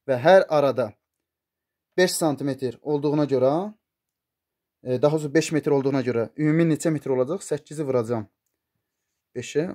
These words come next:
bu da eləyəcək qırx metr. Keçək növbəti suala.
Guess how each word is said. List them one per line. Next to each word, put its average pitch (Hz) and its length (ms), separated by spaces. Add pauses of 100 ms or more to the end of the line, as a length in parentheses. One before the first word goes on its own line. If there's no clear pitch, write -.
(140)
bu 139 80
da 135 100
eləyəcək 113 400 (640)
qırx 117 400 (600)
metr. - 360 (4000)
Keçək 131 380 (760)
növbəti 123 340
suala. 127 440